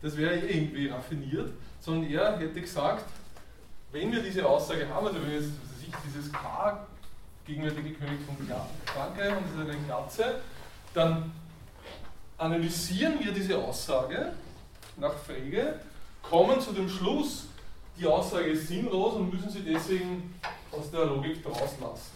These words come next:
Ja? Und das ist natürlich, sagt Russell völlig zu Recht, etwas ganz Schräges und etwas ganz Komisches, weil letztlich das ja impliziert, dass wir gewissermaßen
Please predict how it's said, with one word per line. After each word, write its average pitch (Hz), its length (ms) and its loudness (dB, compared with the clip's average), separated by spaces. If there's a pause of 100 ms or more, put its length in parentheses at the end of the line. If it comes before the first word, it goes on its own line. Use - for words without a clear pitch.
(280)
Ja? 170 200 -8 (420)
Und 156 180 -4
das 190 140 8
ist 233 120 0
natürlich, 214 300 4 (1300)
sagt - 400 -4 (260)
Russell 190 500 -4
völlig - 240 -4
zu 180 120 -4
Recht, - 420 -4 (880)
etwas 160 480 -4 (540)
ganz 170 400 -2
Schräges 131 500 -8 (500)
und 139 80 -8
etwas 135 280 -8
ganz 151 260 -4
Komisches, 147 600 -4 (360)
weil 147 500 0 (440)
letztlich 151 520 -6
das 170 140 -4
ja 170 100 2
impliziert, 160 920 -4
dass 160 180 -6
wir 180 220 2
gewissermaßen 175 840 0